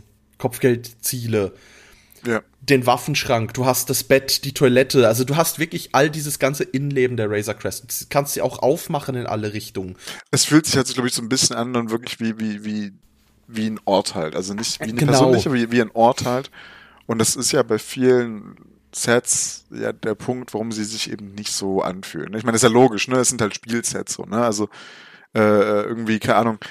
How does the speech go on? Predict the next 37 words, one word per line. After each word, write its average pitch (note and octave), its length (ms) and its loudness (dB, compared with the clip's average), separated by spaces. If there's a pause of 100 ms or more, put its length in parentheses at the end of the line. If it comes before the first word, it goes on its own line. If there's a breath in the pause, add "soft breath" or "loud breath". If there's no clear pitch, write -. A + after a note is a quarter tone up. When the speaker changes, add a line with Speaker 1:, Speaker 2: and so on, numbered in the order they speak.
(180 loud breath)
Speaker 2:
das - 260 2
Republic B2 540 4
Gunship, C3 320 2
das A#2 160 -6
Neueste, A#2+ 240 2
was A2+ 100 -4
hinter B2+ 200 -8
mir A#2 120 -2
steht, A2+ 240 -2
das, G#2+ 240 -2
das, - 160 -8
das - 240 -10
Rote, G#2+ 240 0
das G#2 240 -2 (600 loud breath)
wird A2 220 0
sich A#2 200 -2 (200)
jetzt - 220 -4
nie B2+ 440 -4
so B2 360 0
anfühlen D3+ 880 -4
wie B2 500 -8 (140)
die A2+ 100 -6
Razor A2+ 320 -2
Crest, G2+ 200 -6
wie A2+ 60 -6
die A2 220 -2
U C3 60 4
C A#2 220 2
S G#2+ 180 0
Razor G2+ 260 -2
Crest, - 260 -8
ist F#2 120 -4
ja G2+ 80 -2
logisch, E2+ 380 -8
ne? G2+ 80 -8
Aber, E2+ 260 -8 (580 loud breath)
ähm, D2+ 220 -14